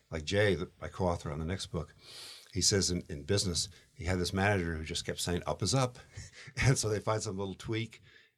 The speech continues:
and sales go up. And Jay says, "Well, it doesn't make any sense." And they'd say, "Up is up." <laughs> And then next month it went back down. And they said, "What happened?" And he said, "Well, it was a blip." They said, "What?"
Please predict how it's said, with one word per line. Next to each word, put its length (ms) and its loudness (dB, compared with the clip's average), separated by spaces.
and 380 -4
sales 380 -2
go 160 -2
up. 240 -2
And 120 -12
Jay 120 -2
says, 160 -6
"Well, 60 -8
it 40 -4
doesn't 140 0
make 120 -2
any 80 -8
sense." 480 -4
And 100 -8
they'd 120 -4
say, 260 -4
"Up 180 -4
is 120 0
up." 320 2
<laughs> 40 -14
And 120 2
then 200 4
next 240 -2
month 180 -2
it 40 0
went 180 -2
back 200 0
down. 300 2
And 80 -4
they 60 -4
said, 160 -2
"What 140 2
happened?" 320 0
And 100 -10
he 40 -10
said, 140 -6
"Well, 100 -2
it 40 2
was 80 -2
a 40 -2
blip." 360 0
They 80 -12
said, 140 -8
"What?" 280 0